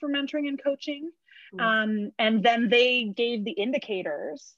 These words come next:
Speaker 1: So it, like, took some time. And then when you do your self-evaluations, you're marking against the competencies that you developed and where you setting your professional goals based on those competencies. So it's all done within, like, in-house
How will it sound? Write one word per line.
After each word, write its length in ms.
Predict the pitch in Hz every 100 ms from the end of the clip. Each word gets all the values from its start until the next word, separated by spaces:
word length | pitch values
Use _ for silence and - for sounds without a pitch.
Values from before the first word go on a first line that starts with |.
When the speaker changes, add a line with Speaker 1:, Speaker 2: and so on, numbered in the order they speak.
| _ _
Speaker 1:
So 260 | - 220
it, 120 | 214 214
like, 160 | 226
took 160 | - 269
some 160 | 269
time. 280 | 214 254 220 233
And 200 | 233 202
then 240 | 254 254
when 140 | 247 240
you 80 |
do 60 | 226
your 180 | 226 202
self-evaluations, 1160 | 233 202 214 196 196 196 233 262 - 202 202
you're 120 | 214
marking 340 | 208 202 220 220
against 320 | 196 190 190
the 60 | 190
competencies 720 | 196 196 190 180 _ 180 175
that 120 | -
you 240 | 180 185
developed 640 | 170 160 185 175 151 196 _ _ -
and 120 | 208
where 140 | 196
you 260 | 190 208 208 -
setting 220 | 220 202
your 80 | 190
professional 400 | 190 190 180 190
goals 340 | 190 180 175 - -
based 220 | 196 -
on 100 | 180
those 220 | 185 175
competencies. 720 | - 185 185 185 151 - - - - - -
So 80 | 311
it's 80 |
all 160 | 294 294
done 320 | 247 214 220
within, 480 | 208 190 196 185 185 _ _ - -
like, 140 | 190
in-house 720 | 220 214 208 202 185 190 202